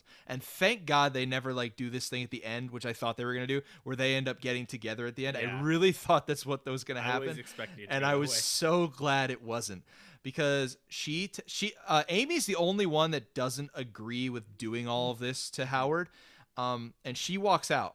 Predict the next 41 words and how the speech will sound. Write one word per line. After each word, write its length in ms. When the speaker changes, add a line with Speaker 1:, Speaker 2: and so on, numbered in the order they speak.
Speaker 1:
on 260
the 80
rest 220
of 80
the 60
group. 260
Um, 420
but 140
Wit 280
goes 200
and 80
talks 260
to 140
her, 140
and 220
she 200
says, 420
"If 320
you 320
reconcile 760
with 280
your 100
daughter, 640
I 140
will 140
still 400
help 180
you 80
guys." 400
But 300
<laughs> 140
in 80
the 100
way 260
the 140
scenes 340
are 60
shown 280
in 60
the 80
film, 340